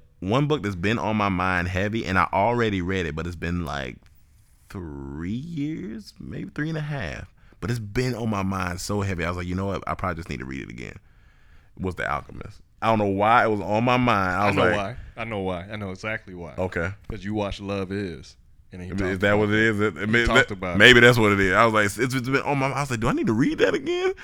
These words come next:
Speaker 1: <laughs> I was like, "I need
Speaker 2: And then
Speaker 1: to."
Speaker 2: it relates to us going on that journey.
Speaker 1: Oh, it's true. That's very true. Yeah. And I, when, last time I read it, I read it in a day. So I probably didn't download as much.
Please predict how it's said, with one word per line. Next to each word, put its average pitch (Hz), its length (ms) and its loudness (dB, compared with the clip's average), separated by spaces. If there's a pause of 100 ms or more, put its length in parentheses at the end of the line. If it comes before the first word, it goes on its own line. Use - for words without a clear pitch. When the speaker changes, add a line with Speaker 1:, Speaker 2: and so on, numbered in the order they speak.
(120)
Speaker 1:
<laughs> - 260 -6
I - 260 6
was 143 180 6
like, 127 120 10
"I 131 60 10
need 139 100 6
Speaker 2:
And 131 80 4
then 147 100 8
Speaker 1:
to." 151 60 4
Speaker 2:
it - 20 4
relates 131 420 0
to 107 200 -2
us 92 100 -8
going 123 240 0
on 131 140 0
that 135 160 0
journey. 135 260 -6
Speaker 1:
Oh, 104 280 4
it's 87 120 -2
true. 110 260 0
That's 95 160 0
very 98 340 0
true. 95 400 -2
Yeah. 87 360 0
And 110 160 6
I, 120 160 8
when, 110 200 -2
last 123 240 4
time 113 100 0
I - 20 2
read 113 200 2
it, 95 40 2
I 92 40 4
read 98 180 0
it 87 60 -4
in 78 60 -4
a 78 80 -4
day. 85 380 -4 (140)
So 113 100 -2
I 113 40 0
probably 156 260 2
didn't 101 240 0
download 104 580 0
as 95 320 -2
much. 98 540 -4